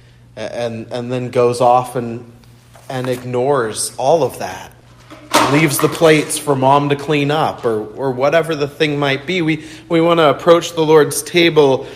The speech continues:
differently. We want to approach it with gratitude, and as we come with thanksgiving in the first place, that will result in going out from the table with gratitude,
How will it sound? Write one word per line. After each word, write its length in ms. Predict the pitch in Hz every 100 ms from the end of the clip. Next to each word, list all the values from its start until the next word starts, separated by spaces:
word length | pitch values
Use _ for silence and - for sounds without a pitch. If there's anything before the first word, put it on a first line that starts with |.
| - - 123
differently. 880 | 147 180 - 160 127 110 113 110 113
We 160 | 131
want 200 | 135 143
to 120 | 147 131
approach 600 | 165 - 160 180 - 151
it 280 | 135 - - - - -
with 320 | 143 147 143
gratitude, 840 | 127 147 147 185 180 - 135 127 135
and 320 | 147 156 151
as 240 | 151 147
we 100 | 156
come 260 | 143 185 170
with 140 | 147
thanksgiving 640 | - 147 135 - 185 185 170
in 100 | 151
the 60 |
first 400 | - 220 247 247
place, 300 | - 156 156
that 180 | 196 180
will 180 | 190 185
result 800 | 185 160 226 226 - - - 196
in 180 | 196
going 320 | 180 196 190 185
out 320 | 262 311 -
from 160 | 214 185
the 80 |
table 600 | 156 170 143 147 135 - 170
with 240 | 208 202
gratitude, 720 | 254 277 339 - 143 117 -